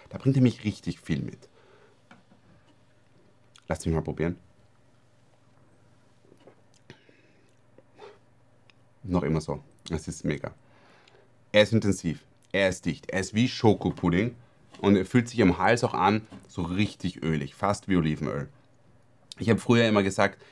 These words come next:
er ist wie Bitterschokolade, mit, wie wenn jemand Pfeffer daneben reibt. Das war immer so meine Beschreibung für diesen Kaffee. Und da kann ich noch immer dahinter stehen, aber ich muss jetzt noch mehr hinzufügen. Ähm, Kaffee ändert sich über die verschiedenen Chargen.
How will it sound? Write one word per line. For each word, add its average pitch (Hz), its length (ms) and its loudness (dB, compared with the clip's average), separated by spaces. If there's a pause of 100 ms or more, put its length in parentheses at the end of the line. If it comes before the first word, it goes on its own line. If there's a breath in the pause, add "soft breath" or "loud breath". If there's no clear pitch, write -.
(120)
er 90 80 -4
ist - 100 -8
wie 104 80 0
Bitterschokolade, 113 800 2
mit, 98 240 0
wie 104 160 0
wenn 101 140 4
jemand 95 340 2
Pfeffer - 280 0
daneben 113 320 0
reibt. - 440 -4 (240 soft breath)
Das 104 140 -4
war 110 100 8
immer 131 140 8
so 131 100 -4
meine 107 240 2
Beschreibung 87 540 0
für 92 140 -2
diesen 87 180 0
Kaffee. 110 480 -2 (600 loud breath)
Und 123 140 2
da 120 60 8
kann 135 220 -4
ich 170 60 4
noch 156 120 4
immer 135 160 8
dahinter 139 320 2
stehen, 127 200 2
aber 98 140 4
ich 101 120 0
muss 107 160 4
jetzt 95 180 0
noch 87 140 4
mehr 85 160 6
hinzufügen. 80 560 -4 (320 loud breath)
Ähm, 85 300 2 (180)
Kaffee 117 300 -2
ändert 113 300 2
sich - 180 -8
über 98 80 0
die 90 80 0
verschiedenen 80 400 -2
Chargen. 123 580 0